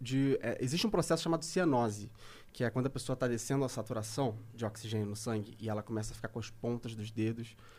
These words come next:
roxas, a boca começa a ficar meio pálida. É, eu tava no,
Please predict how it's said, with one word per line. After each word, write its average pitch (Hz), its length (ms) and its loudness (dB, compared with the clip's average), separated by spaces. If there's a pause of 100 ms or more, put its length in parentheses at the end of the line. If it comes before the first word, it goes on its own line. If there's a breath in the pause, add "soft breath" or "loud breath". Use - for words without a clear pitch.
(160 soft breath)
roxas, 110 540 -2
a 101 60 -2
boca 113 300 -2
começa 107 300 -6
a - 20 -12
ficar - 220 -6
meio 104 160 0
pálida. 104 720 -2 (640 loud breath)
É, 110 100 2
eu 107 120 6
tava 127 240 4
no, 131 340 2